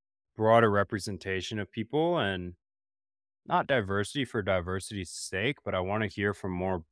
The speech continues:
voices with different points of view instead of people just mimicking each other in, like, an echo chamber.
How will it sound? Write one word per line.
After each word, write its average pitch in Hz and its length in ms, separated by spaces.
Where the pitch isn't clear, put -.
voices 92 500
with 87 140
different 95 340
points 95 300
of 80 80
view 95 400
instead 95 420
of 90 140
people 98 280
just 85 220
mimicking 104 680
each 117 160
other 139 540
in, 95 140
like, 85 200
an 90 100
echo 85 260
chamber. 113 520